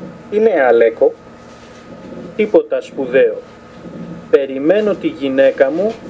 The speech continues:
Speaker 2: που είναι στο κομμωτήριο.
Speaker 1: Καλή υπομονή. Είναι πολλή ώρα που περιμένεις;
Speaker 2: Πίνω ήδη το δεύτερο καφέ. Επιπλέον, διάλεξα ένα καφενείο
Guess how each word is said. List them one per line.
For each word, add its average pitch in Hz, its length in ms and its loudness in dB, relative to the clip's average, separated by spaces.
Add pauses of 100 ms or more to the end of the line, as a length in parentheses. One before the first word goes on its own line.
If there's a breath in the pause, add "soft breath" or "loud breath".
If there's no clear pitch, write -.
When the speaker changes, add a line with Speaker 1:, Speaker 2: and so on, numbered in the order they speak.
(160)
Speaker 2:
που 151 120 4
είναι 202 200 0
στο 180 200 2
κομμωτήριο. 165 840 0 (1120)
Speaker 1:
Καλή 135 400 2
υπομονή. 156 600 0 (840)
Είναι 156 300 2
πολλή 131 360 2
ώρα 139 220 4
που - 140 0
περιμένεις; 151 840 0 (960)
Speaker 2:
Πίνω 190 360 2
ήδη 208 460 0
το 180 120 4
δεύτερο 214 500 2
καφέ. 220 400 0 (1120)
Επιπλέον, 151 760 0 (720)
διάλεξα 190 580 0
ένα 202 200 0
καφενείο 135 720 0